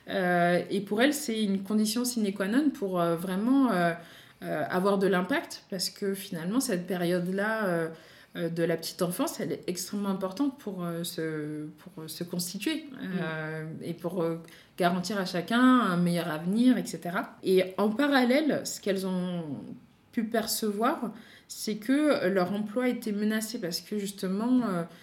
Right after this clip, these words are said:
Speaker 1: la, le, le secteur n'était pas bien structuré, il y avait beaucoup d'acteurs, mais il n'y avait pas forcément, euh, tout le temps la possibilité pour elles de s'exprimer sur, euh, quels sont leurs besoins et, euh, de partager leur expertise de terrain.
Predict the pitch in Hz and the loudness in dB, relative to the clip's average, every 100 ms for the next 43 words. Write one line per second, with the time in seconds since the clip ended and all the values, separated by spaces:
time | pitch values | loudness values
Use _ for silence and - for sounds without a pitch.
0 | - - 185 170 170 175 - - 185 180 | -20 -6 -2 0 0 -2 -4 -6 -4 -2
1 | 214 220 208 185 190 196 185 190 185 - | -2 -2 -2 -2 -4 -2 -2 -2 -4 -6
2 | 214 214 240 240 247 254 240 190 196 185 | -8 -6 -4 0 4 4 4 2 2 0
3 | 208 233 214 208 - 226 226 226 214 180 | -2 0 0 0 -2 0 2 2 0 0
4 | 175 170 170 196 185 196 - 190 196 202 | 0 0 -2 -4 -6 -8 -4 -4 -4 -4
5 | 196 175 180 - - - - 214 240 240 | -2 -2 -4 -14 -20 -14 -6 -2 2 4
6 | 196 220 208 220 208 214 - 233 220 202 | 4 2 0 -2 0 -2 0 -2 -2 2
7 | 202 190 185 - 220 - - 220 220 233 | 2 2 0 0 -4 -6 -4 -2 2 2
8 | 240 - 196 175 175 202 202 208 175 180 | 2 -2 -2 -2 -2 -4 -2 -2 0 0
9 | 208 226 233 247 254 - - - 185 190 | 0 2 2 2 0 -8 -20 -8 -2 2
10 | 180 175 180 214 214 214 220 190 180 180 | 2 2 0 -2 -2 -2 0 0 -2 -4
11 | 180 170 - 185 185 170 170 160 160 175 | -8 -8 -6 -8 -6 -6 -4 -4 -4 -4
12 | 233 | -4